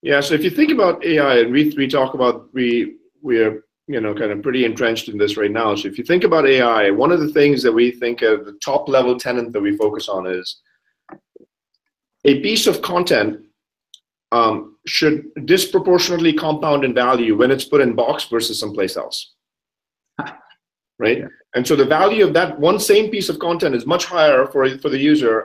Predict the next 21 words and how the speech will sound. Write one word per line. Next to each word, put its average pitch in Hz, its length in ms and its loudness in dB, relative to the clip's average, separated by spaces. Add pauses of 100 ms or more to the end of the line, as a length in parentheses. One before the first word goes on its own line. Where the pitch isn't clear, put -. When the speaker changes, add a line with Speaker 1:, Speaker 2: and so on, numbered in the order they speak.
Speaker 1:
and 131 120 -6
for 143 100 -8
the 131 60 -4
company 127 440 -6
when 123 120 -2
it's 131 140 -8
in 127 80 -2
Box 117 340 -4
versus 113 280 -8
it's 104 160 -14
in 101 40 -20
some 110 160 -6
other 107 300 -2 (140)
kind 104 100 -6
of 98 60 -4
repository 98 500 -6
or 95 60 0
some 101 180 -8
other 95 240 -2
kind 92 160 -4
of, 92 80 -6